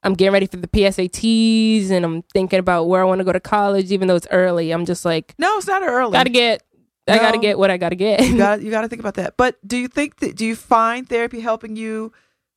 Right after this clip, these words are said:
Speaker 2: balance all these things that you wanna do? Because you, you
Speaker 1: I
Speaker 2: want
Speaker 1: wanna
Speaker 2: to
Speaker 1: do
Speaker 2: do,
Speaker 1: a
Speaker 2: you wanna do a
Speaker 1: lot.
Speaker 2: lot of things, and your father and I try to support that,
Speaker 1: Mm-hmm.
Speaker 2: but we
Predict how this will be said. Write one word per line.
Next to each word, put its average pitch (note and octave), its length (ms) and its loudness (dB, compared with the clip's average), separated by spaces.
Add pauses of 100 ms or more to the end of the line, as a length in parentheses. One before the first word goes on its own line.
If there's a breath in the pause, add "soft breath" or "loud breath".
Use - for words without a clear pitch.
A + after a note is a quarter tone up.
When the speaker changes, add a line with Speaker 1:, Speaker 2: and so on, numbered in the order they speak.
(260)
Speaker 2:
balance G#3 920 -2 (280)
all G3+ 260 2
these G3+ 420 -6
things G3 280 -4
that G3 140 -8
you G3 80 -4
wanna F#3+ 180 -4
do? F3+ 100 -6
Because A#3+ 240 -4
you, G4+ 160 0 (460)
you E4 300 2
Speaker 1:
I G#3+ 60 6
Speaker 2:
want G#3+ 140 6
Speaker 1:
wanna F#3+ 60 2
Speaker 2:
to F3+ 40 -6
Speaker 1:
do F3 60 0
Speaker 2:
do, G#3 160 4 (100)
Speaker 1:
a E3+ 300 2
Speaker 2:
you C#4+ 80 2
wanna E4 240 0
do C#4 80 -2
a B3+ 40 4
Speaker 1:
lot. B3 60 0
Speaker 2:
lot A#3 140 2
of A3+ 100 -8
things, F3+ 420 -2
and F3 400 -4 (360)
your F#3+ 120 -2
father G#3 360 0
and F#3+ 120 -6
I F3+ 220 -4
try F3+ 680 -2
to F3+ 180 -8
support F3+ 520 -4
that, B2+ 320 -6
Speaker 1:
Mm-hmm. F#3+ 320 -6
Speaker 2:
but E3+ 240 0
we E3 480 -4